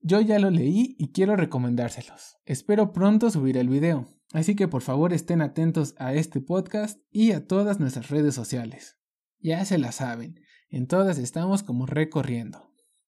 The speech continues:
Muchas gracias de nuevo por escuchar este podcast.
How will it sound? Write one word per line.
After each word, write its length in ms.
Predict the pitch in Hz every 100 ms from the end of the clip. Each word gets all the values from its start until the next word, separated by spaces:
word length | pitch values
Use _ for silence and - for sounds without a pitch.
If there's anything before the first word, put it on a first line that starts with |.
| _ _ _ _ -
Muchas 340 | 262 262 208
gracias 360 | 180 185 180 151
de 100 | 135
nuevo 320 | 143 165 156
por 140 | 127
escuchar 500 | 165 170 135 147 143 -
este 320 | 143 - 110
podcast. 640 | 123 123 - 139 -